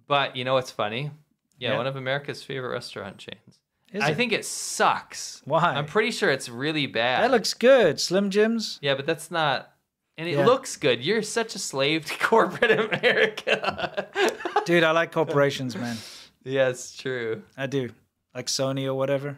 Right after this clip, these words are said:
Speaker 1: Yeah, it's true.
Speaker 2: Mm.
Speaker 1: Yeah, I don't think, um, yeah, I think it looks like s-, um, Central. Yeah, it looks like it's only
Speaker 2: Dude,
Speaker 1: out
Speaker 2: I'm looking at
Speaker 1: Oh,
Speaker 2: this.
Speaker 1: no, no,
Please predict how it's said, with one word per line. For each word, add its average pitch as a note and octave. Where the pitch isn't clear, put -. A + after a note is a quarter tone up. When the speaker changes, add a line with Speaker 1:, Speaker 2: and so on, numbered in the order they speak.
Speaker 1:
Yeah, A#2
it's -
true. A#2
Speaker 2:
Mm. B2+
Speaker 1:
Yeah, A#2+
I A#2+
don't C3+
think, C3+
um, G#2
yeah, A#2
I G#2+
think -
it A#2+
looks C3+
like A2
s-, -
um, G#2
Central. G#2+
Yeah, C3+
it A2+
looks D3
like C#3
it's A#2
only B2+
Speaker 2:
Dude, G#3+
Speaker 1:
out F3+
Speaker 2:
I'm F3+
looking A3
at A3
Speaker 1:
Oh, F3
Speaker 2:
this. G#3
Speaker 1:
no, G#3+
no, G3